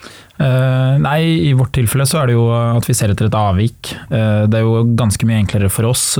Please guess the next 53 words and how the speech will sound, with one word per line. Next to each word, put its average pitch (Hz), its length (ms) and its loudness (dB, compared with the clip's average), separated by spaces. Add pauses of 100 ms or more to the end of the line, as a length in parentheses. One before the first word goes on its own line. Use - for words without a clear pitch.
som 117 180 0
da 101 180 0
har 98 220 0
en 98 140 2 (100)
tjeneste 92 400 0
hvor 98 160 2
du 98 80 2
oppsøker, - 800 -2 (200)
eh, 104 340 2
det 107 160 2
å 107 80 2
bruke 107 360 0
treningssenteret, 104 640 0 (160)
som - 200 -4
gjør 101 120 2
at 92 80 -4
vi - 140 -4
enkelt 95 420 0
kan, 104 320 0
eh, 95 280 0
kan 107 140 0
si 101 160 0
at, 98 240 -2
eh, 98 220 2
du, 107 160 2
nå, 107 380 2 (500)
nå 127 100 0
trener 117 240 0
du 123 100 2
litt 123 180 -2
mindre 104 240 2
enn 120 80 2
det 101 100 2
du 104 80 2
har 104 140 2
gjort - 100 -10
tidligere. 120 460 0 (400)
Eh, 117 220 2
og 113 60 2
basert 113 280 0
på 117 100 -2
hva 107 120 2
vi 104 40 2
har 104 100 2
observert 104 340 0
hos 110 120 2
andre 98 240 2
medlemmer, 101 400 2
så 135 180 -2
ser 101 220 0
vi 98 80 2
da 95 220 0
at, - 180 -6